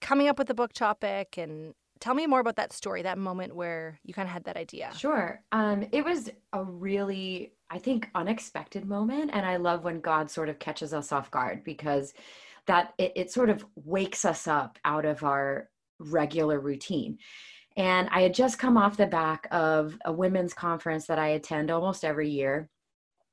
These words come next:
Speaker 2: and it's called Color, and it's beautiful and amazing. Well, the title or the sort of the theme that year was The Wind in Her Sails. And, you know,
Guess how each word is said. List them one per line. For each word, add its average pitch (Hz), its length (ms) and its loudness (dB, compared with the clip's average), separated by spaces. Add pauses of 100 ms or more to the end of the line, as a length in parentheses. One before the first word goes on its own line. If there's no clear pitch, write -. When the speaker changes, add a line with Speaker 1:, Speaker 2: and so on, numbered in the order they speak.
(140)
Speaker 2:
and 160 480 0 (100)
it's 180 180 -4
called 160 240 0
Color, 156 440 2 (500)
and 190 140 2
it's 196 200 2
beautiful 165 540 6
and 160 80 4
amazing. 147 520 2
Well, 175 140 4
the 175 100 8
title 180 680 6
or 170 120 4
the 160 80 -2
sort 180 200 0
of 156 80 2
the 156 80 2
theme 160 640 2 (120)
that 156 260 2
year 160 280 2
was 143 480 0
The 160 180 2
Wind 175 400 4
in 156 160 0
Her 143 160 -2
Sails. - 580 -4 (500)
And, 156 600 6
you 185 120 2
know, 151 260 4